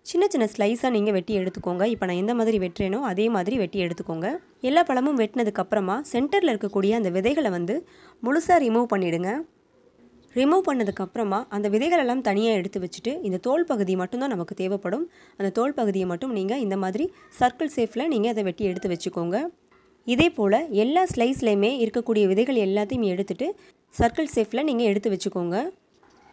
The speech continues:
உங்களுக்கு ஒருவேளை தக்காளியோட புளிப்பு சுவை பிடிக்கும் அப்படின்னா, இந்த சீட்ஸ் எல்லாம் நீங்க தனியா எடுத்து வச்சு பொடி பொடியா சாப் பண்ணி, இப்போ நம்ம ரெடி பண்ணக்கூடிய அந்த ஆம்லெட்ல நீங்க சேர்த்துக்கோங்க. எனக்கு வந்து தக்காளியோட புளிப்பு சுவை பிடிக்கல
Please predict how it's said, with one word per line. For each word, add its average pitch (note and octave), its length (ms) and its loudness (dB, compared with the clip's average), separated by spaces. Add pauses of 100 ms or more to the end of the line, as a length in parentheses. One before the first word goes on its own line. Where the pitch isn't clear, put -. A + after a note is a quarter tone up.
(640)
உங்களுக்கு D#4 360 2
ஒருவேளை B3 440 4
தக்காளியோட C4 480 2
புளிப்பு C4+ 380 -4
சுவை G3+ 240 2
பிடிக்கும் A3+ 460 -2
அப்படின்னா, F3+ 440 -2 (380)
இந்த G#3 540 2
சீட்ஸ் F#4 280 2
எல்லாம் A#3 180 2
நீங்க G#3 200 0
தனியா G3+ 300 0
எடுத்து G3+ 320 0
வச்சு F#3 220 -4
பொடி B3 220 0
பொடியா A#3 300 0
சாப் G#3 300 -4
பண்ணி, A3+ 340 -2 (260)
இப்போ A#3 180 -4
நம்ம A3 180 0
ரெடி G#3+ 160 2
பண்ணக்கூடிய A3+ 420 0
அந்த A3+ 260 0
ஆம்லெட்ல G#3 400 -2
நீங்க F3+ 260 0
சேர்த்துக்கோங்க. F3 460 -2 (420)
எனக்கு B3+ 340 2
வந்து A#3+ 220 0
தக்காளியோட G#3+ 340 2
புளிப்பு G#3+ 300 -2
சுவை F#3 280 -2
பிடிக்கல G3 340 -2